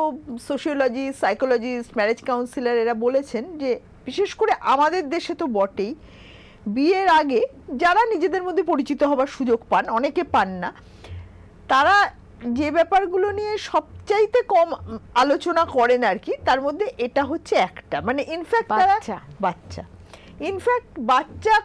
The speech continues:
Speaker 1: কখন চাই সেটা নিয়েও হয়তো তারা একটা আলোচনা করে, কারণ এখন অনেকেই ক্যারিয়ার নিয়ে ভাবেন বলে সেটাও থাকে আলোচনায়, কিন্তু কিভাবে বাচ্চা বড় করা হবে সেটা নিয়ে বোধহয় খুব একটা আলোচনা কখনো হয় না, মানে নিজেদের মধ্যে হয় না, বাইরে কেউ হয়তো কিছু বলছে সেটা আলাদা কথা।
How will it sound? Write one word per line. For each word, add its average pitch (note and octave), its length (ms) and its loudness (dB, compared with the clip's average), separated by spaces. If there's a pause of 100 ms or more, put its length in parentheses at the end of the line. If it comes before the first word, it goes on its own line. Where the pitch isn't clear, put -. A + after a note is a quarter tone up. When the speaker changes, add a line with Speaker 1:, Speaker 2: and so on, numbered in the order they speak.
Speaker 1:
কখন G#4+ 500 2
চাই G#4+ 280 4
সেটা G#4+ 320 -2
নিয়েও A#4+ 280 2
হয়তো A#4 240 2
তারা G#4+ 200 2
একটা G#4 220 2
আলোচনা F4 340 0
করে, F4 160 -2
কারণ D#4+ 220 0
এখন D#4 280 0
অনেকেই D#4 360 0
ক্যারিয়ার D4 480 2 (160)
নিয়ে C#4+ 220 -2
ভাবেন B3+ 380 -2
বলে D#4+ 200 0
সেটাও D4+ 400 2
থাকে B3 300 -4
আলোচনায়, F3 420 -4
কিন্তু A3 200 -12 (160)
কিভাবে C#4+ 440 -6
বাচ্চা C4+ 360 -2
বড় C3+ 200 -4
করা G#2 220 -12
হবে - 220 -14 (400)
সেটা D#4+ 300 -6
নিয়ে F#4 160 -8
বোধহয় G#4 300 -4
খুব B3 140 -4
একটা A#3+ 220 -4
আলোচনা A3 520 -4
কখনো G#3 400 -8
হয় D#3+ 220 -4
না, D3 120 -10
মানে F#3+ 140 -4
নিজেদের F#4+ 400 0
মধ্যে F#3+ 260 0
হয় C#3+ 200 -4
না, - 120 -14 (400)
বাইরে F3+ 300 -2
কেউ G4+ 200 0
হয়তো G#4 240 0
কিছু G4+ 220 -4
বলছে F#4+ 360 -4
সেটা D4 200 -4
আলাদা F3+ 320 -2
কথা। E3 240 -12